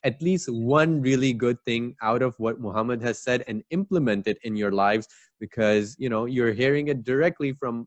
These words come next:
a very, very successful and humble person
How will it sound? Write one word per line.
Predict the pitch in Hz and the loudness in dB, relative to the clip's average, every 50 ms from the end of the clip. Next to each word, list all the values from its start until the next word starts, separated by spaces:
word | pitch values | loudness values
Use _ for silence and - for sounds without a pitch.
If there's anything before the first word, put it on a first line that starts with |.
| _ _ _ _ _ - | _ _ _ _ _ -14
a | 127 113 | -12 -12
very, | 110 113 123 131 127 127 127 127 131 131 135 123 | -12 -6 -2 0 2 2 2 2 2 0 -2 -2
very | 110 107 104 104 107 107 | -2 0 0 2 0 -2
successful | - - 104 - - 110 101 - - _ - 117 113 117 110 _ _ _ _ - | -4 -8 -16 -12 -6 -6 -6 -6 -6 _ -4 -2 -2 -2 -4 _ _ _ _ -12
and | 107 98 92 | -12 -12 -12
humble | - - - - 135 139 156 151 131 113 107 104 101 101 _ _ _ _ _ _ - | -12 -16 -6 2 2 2 2 2 2 2 2 2 2 -2 _ _ _ _ _ _ -4
person | - 104 98 - - - 92 82 80 78 | -2 0 0 0 -2 -8 -8 -10 -10 -12